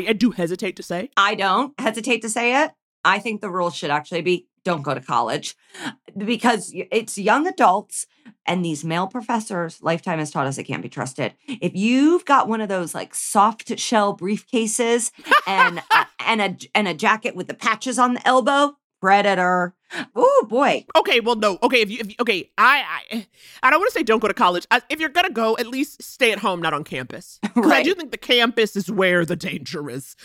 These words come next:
Speaker 1: Because that's where you've got professor predators. We've also seen vampires at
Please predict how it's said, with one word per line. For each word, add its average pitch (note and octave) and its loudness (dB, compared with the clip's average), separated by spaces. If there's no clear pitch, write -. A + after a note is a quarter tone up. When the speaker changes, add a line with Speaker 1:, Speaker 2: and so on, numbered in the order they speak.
Speaker 1:
Because B3+ 2
that's C#4 4
where C#4+ -2
you've B3+ 0
got G3+ 4
professor G#3 -2
predators. F#3 0
We've A#3 4
also A#3+ 4
seen G#3 -4
vampires F#3 2
at D4 6